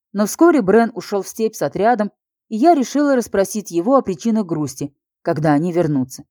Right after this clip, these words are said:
Рэй Матиус был счастлив и с удовольствием уехал домой, закупив в столице необходимые товары для поместья и подарки для семьи. А меня все чаще стали одолевать мысли о том,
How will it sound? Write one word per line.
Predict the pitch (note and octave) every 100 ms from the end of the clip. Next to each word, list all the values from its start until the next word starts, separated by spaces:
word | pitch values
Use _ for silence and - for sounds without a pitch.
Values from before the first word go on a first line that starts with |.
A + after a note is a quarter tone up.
| _ _ _ _ _ _
Рэй | - G3 F3
Матиус | F#3+ A3+ G#3+ F3
был | D#3+ F3+
счастлив | - G3+ G3+ F3+ D#3 _ _ _ _
и |
с | G#3
удовольствием | A3 A3 A#3+ C#4+ B3 A3+
уехал | G3+ B3 A#3 A#3
домой, | A3+ G#3 D3 C3+ _ _ _ -
закупив | E3 F#3+ - G3
в | -
столице | - E3 A#3 B3+ F#3
необходимые | E3+ - F3+ E3+ G3 F3
товары | F3 F3 F#3 E3+
для | D#3
поместья | - D#3+ F3+ B3 - D3
и | F#3+
подарки | - D#3+ E3+ F#3 E3+
для | D#3
семьи. | D#3 D#3+ C#3+ B2 A#2+ _ _ _ _ _ _ _
А | D#3
меня | F#3 G#3+ C4
все | - A3
чаще | - C#4 -
стали | E3+ - G#3
одолевать | G3+ F3 F#3+ F#3 A3 G#3+
мысли | G#3 G3+ F3+
о | E3+
том, | G3+ A#3+ -